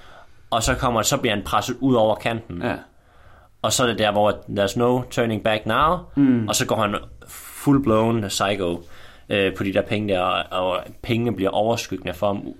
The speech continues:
Speaker 1: Alt, uanset hvad, så skal de penge med, fordi nu har de gået, været så meget igennem nu, at de skal fandme ikke miste penge der.
Speaker 2: Nej, nej.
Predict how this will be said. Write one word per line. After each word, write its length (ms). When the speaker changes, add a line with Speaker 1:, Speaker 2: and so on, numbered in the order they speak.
Speaker 1:
Alt, 320
uanset 360
hvad, 180
så 120
skal 200
de 60
penge 260
med, 140
fordi 200
nu 120
har 60
de 220
gået, 180
været 200
så 140
meget 220
igennem 400
nu, 320
at 120
de 60
skal 140
fandme 280
ikke 120
miste 180
penge 240
der. 120
Speaker 2:
Nej, 180
nej. 100